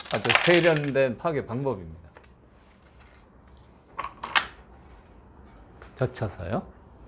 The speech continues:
예, 어떻게 응수해도 흙이 좋은 결과가 안 옵니다. 정수라면은 이제 여기를 지켜서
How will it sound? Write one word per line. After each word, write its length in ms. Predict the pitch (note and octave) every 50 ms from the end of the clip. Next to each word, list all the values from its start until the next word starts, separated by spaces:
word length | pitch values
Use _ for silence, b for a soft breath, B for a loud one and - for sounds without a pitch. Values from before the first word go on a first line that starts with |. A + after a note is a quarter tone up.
| - - - - - - - -
예, 80 | A2 -
어떻게 320 | - B2+ - - F3 F#3 F3+
응수해도 840 | D3+ D3 D#3+ D#3 - - C#3+ C3 B2 A#2+ - F#3+ E3 G2 E2+ D#2+ - - - - - - - - - - - - - - - - - - - - -
흙이 240 | - E3+ D3+ D3+ B2+
좋은 280 | - D3+ D3+ D#3+ D3 C3
결과가 420 | B2+ A2+ G2 G2+ F2+ F2+ F#2 G2
안 100 | G2+ A2
옵니다. 320 | A#2+ G2+ F2 E2 E2 - - - - - - B B B B B B B B B B B -
정수라면은 1300 | - - - B2+ C#3+ D#3 E3 E3+ F3+ F3 D#3 D#3+ E3+ E3 E3 D#3 D3+ D3+ D#3 D#3 D#3 F3 G#3+ A#3+ A3
이제 240 | A3 G#3+ G3+ F#3 D3+
여기를 260 | B2+ A#2 C#3 C#3 B2+
지켜서 840 | - B2+ - - - G2 E2+ - F#2 F#2+ G2+ G2 F#2 F2 E2+ E2+ D#2+